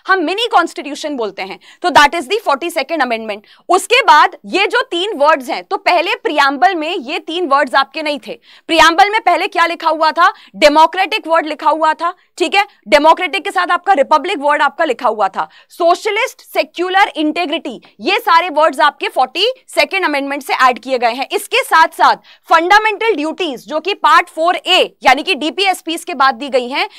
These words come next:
ये भी आपके किससे ऐड हुई थी? फ़ोर्टी सेकंड अमेंडमेंट से ऐड हुई थी। एडमिनिस्ट्रेटिव ट्रिब्यूनल्स और ट्रिब्यूनल्स जो हैं, जो कि पार्ट फ़ोर्टीन ए में है आपके, ये भी किससे ऐड हुए थे? फ़ोर्टी सेकंड अमेंडमेंट से ऐड हुए थे।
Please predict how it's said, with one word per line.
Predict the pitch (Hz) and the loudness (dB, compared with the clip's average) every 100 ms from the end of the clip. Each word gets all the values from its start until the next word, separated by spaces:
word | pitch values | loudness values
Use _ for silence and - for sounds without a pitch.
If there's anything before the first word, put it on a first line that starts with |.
| - | -12
ये | 220 320 | -4 -2
भी | 330 | 2
आपके | 370 359 381 | 2 2 -2
किससे | 320 - 339 | -8 -4 0
ऐड | 320 311 | 0 -2
हुई | 302 | -6
थी? | 392 | -6
फ़ोर्टी | - 262 320 | -2 -2 -2
सेकंड | - - 349 | -6 -6 -4
अमेंडमेंट | 277 262 262 269 | -4 -4 -6 -10
से | - | -2
ऐड | 233 226 | 0 0
हुई | 233 226 | -2 -6
थी। | 247 240 _ - - 320 | -12 -14 _ -6 2 2
एडमिनिस्ट्रेटिव | 330 403 466 - 392 277 480 | 2 -2 -4 -4 -6 -4 -6
ट्रिब्यूनल्स | 339 294 302 359 381 453 | -6 -6 -6 -2 0 0
और | - 330 | -2 -2
ट्रिब्यूनल्स | 339 277 285 349 392 302 | -2 -8 -6 -4 -6 -6
जो | 349 | -6
हैं, | 330 233 - _ _ _ _ _ | -4 -6 -10 _ _ _ _ _
जो | 226 339 | -2 -2
कि | - 466 | 0 0
पार्ट | - 311 349 | 4 4 4
फ़ोर्टीन | - 330 370 403 | 0 -2 -2 -4
ए | 277 302 392 | -2 -2 0
में | 381 | -2
है | 349 | 2
आपके, | 277 - 330 440 - - | 0 0 -4 -6 -6 -8
ये | 247 330 | -2 0
भी | 415 | -2
किससे | - - | -2 2
ऐड | 320 311 320 | 4 4 0
हुए | 339 | -6
थे? | 339 403 | -6 -4
फ़ोर्टी | 294 320 330 | -4 -4 -6
सेकंड | 302 302 | -6 -6
अमेंडमेंट | 269 262 262 277 | -6 -8 -8 -4
से | 277 | 0
ऐड | 240 240 | 0 0
हुए | 233 | -6
थे। | 220 | -4